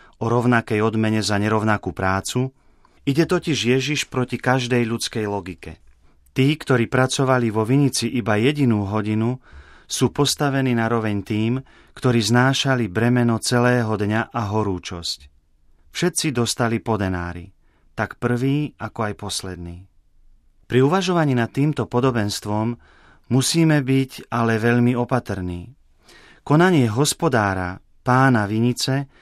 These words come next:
ktorý v podobenstve predstavuje Boha, nás totiž môže rozhorčiť. Na prvý pohľad sa nám môže zdať,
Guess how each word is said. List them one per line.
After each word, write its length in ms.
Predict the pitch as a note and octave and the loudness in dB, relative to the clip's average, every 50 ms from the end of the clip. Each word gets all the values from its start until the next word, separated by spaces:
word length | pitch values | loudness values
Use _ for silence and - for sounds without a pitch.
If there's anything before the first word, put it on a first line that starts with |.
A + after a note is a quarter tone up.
| - - - - _ | -20 -20 -20 -20 _
ktorý 320 | - - - C#3 C3 C3 A#2+ | -16 -2 0 2 2 2 2
v 80 | - - | 0 0
podobenstve 640 | D3+ D3+ F3+ E3 D3 D3+ C3 A#2+ - - A2 G2+ | 0 0 2 2 2 2 2 0 0 -2 -4 -4
predstavuje 640 | - B2 C3 B2 - - B2+ A#2 A2 A2 G#2+ G2+ G2 | -2 -2 -2 -2 -2 -2 0 0 0 0 0 0 -2
Boha, 480 | F2 G2 G#2 G#2 G#2+ A2+ B2+ C3 C3 _ _ _ _ _ _ _ _ - A#2 | -2 -2 -4 -2 -2 -2 -4 -4 -6 _ _ _ _ _ _ _ _ -4 0
nás 240 | B2 B2 B2+ B2 - | 2 2 4 2 0
totiž 400 | - C3 A#2+ - B2+ A#2+ G#2 A#2 | 0 -2 -2 0 -2 -2 2 2
môže 320 | A#2 A#2+ A#2+ A#2 G#2+ A#2 | 4 4 4 2 2 0
rozhorčiť. 640 | A2 A2+ A2+ G2+ G#2 G#2 G#2+ G2+ - - - F2+ E2+ _ _ _ _ _ _ _ _ _ _ _ _ _ - - | 0 0 0 -2 -4 -6 -6 -8 -8 -10 -12 -12 -14 _ _ _ _ _ _ _ _ _ _ _ _ _ -18 -8
Na 80 | - A2+ | -6 -6
prvý 400 | - - D#3 F3 E3+ E3 C3 A2+ | -2 0 0 2 2 2 0 2
pohľad 480 | - C3+ C3+ C3 A#2+ A2+ A2 A#2+ A#2 - | 0 0 0 2 2 2 0 0 0 -2
sa 160 | - - A2+ | -4 -2 0
nám 240 | A2+ A2 G#2+ A2 A2 | 0 0 0 0 0
môže 400 | A2+ A2+ A2+ A2+ G#2 G#2+ G2+ F#2 | 0 0 -2 -2 -2 -4 -4 -4
zdať, 480 | F#2 F2 G#2 G2+ A2 A#2+ - - _ | -4 -2 -2 -2 -2 -4 -8 -14 _